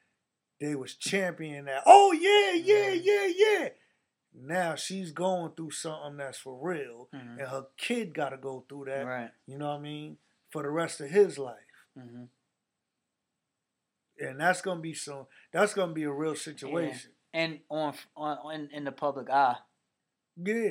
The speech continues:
Speaker 1: No,
Speaker 2: Yeah.
Speaker 1: not really, 'cause we didn't know. If she wouldn't have
Speaker 2: No, I'm
Speaker 1: spoke,
Speaker 2: saying,
Speaker 1: nobody would have never
Speaker 2: no,
Speaker 1: known.
Speaker 2: what I'm saying is, with you talking about the kid going through it for the rest of his life,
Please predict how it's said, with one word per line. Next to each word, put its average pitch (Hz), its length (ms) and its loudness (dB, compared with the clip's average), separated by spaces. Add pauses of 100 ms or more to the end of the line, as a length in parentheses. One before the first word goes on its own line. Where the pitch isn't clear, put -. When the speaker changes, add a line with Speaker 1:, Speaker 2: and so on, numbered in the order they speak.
Speaker 1:
No, 233 300 6
Speaker 2:
Yeah. 247 60 -6
Speaker 1:
not 254 240 4
really, 254 260 0
'cause 220 280 -4 (360)
we 233 260 4
didn't 240 280 -2
know. 269 320 -2 (100)
If 156 140 -4
she 294 220 2
wouldn't 262 300 2
have 175 100 6
Speaker 2:
No, 165 60 6
I'm 170 120 10
Speaker 1:
spoke, 254 80 0
Speaker 2:
saying, 180 240 6
Speaker 1:
nobody 233 200 6
would 226 160 2
have 208 120 2
never 208 260 0
Speaker 2:
no, 175 100 2
Speaker 1:
known. 175 60 6
Speaker 2:
what 165 100 6
I'm 165 80 2
saying 175 340 0
is, 156 240 -8
with 143 220 -8 (100)
you 151 140 -12
talking 151 200 -2
about 143 180 2
the 120 60 -12
kid 170 260 0
going 147 260 -4
through 147 120 -4
it 135 40 -8
for 143 80 -4
the 139 60 -2
rest 143 200 -2
of 135 60 -2
his 123 140 -6
life, 143 260 2